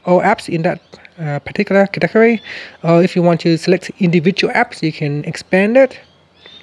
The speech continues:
So we can expand it and then go down and then, uh, expand the items. So I thought you can, uh, deselect, but you can't at, in here.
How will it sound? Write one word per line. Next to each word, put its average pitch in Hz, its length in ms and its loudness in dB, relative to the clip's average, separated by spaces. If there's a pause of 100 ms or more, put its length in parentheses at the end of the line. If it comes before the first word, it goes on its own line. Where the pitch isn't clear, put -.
(220)
So 151 100 -6
we 151 80 -2
can 160 140 -12
expand 220 460 0
it 233 100 4
and 160 80 0
then 156 140 0
go 165 200 2
down 202 560 4
and 147 160 -6
then, 151 360 -4 (480)
uh, 147 320 -2
expand 180 640 0 (320)
the 151 180 0
items. 220 480 -2 (480)
So - 180 0 (180)
I 196 140 4
thought 214 160 2
you 214 120 0
can, 175 600 -2
uh, 160 240 -4 (640)
deselect, 185 480 0
but - 260 0
you 170 140 0
can't 220 380 0
at, - 180 -6 (160)
in 175 140 0
here. 220 260 4